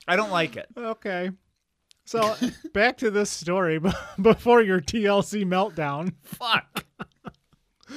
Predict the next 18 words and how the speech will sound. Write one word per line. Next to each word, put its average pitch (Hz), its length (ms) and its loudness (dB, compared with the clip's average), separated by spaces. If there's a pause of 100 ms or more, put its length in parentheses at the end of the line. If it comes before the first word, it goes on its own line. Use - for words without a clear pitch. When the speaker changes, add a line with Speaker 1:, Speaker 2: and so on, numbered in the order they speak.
(280)
Speaker 2:
Uh, 208 260 4
the 214 100 4
only 269 140 4
thing 240 180 0
I 208 120 2
had 202 240 2
here 190 280 0
is, 156 240 -4
uh, 139 400 -2 (420)
it's 180 280 -6
just 214 340 -4
more 185 380 -2
quote-unquote 180 640 0
reality 143 720 -4 (120)
T 190 220 -8
V 190 160 -8
trash 175 440 -6
drama, 180 500 -6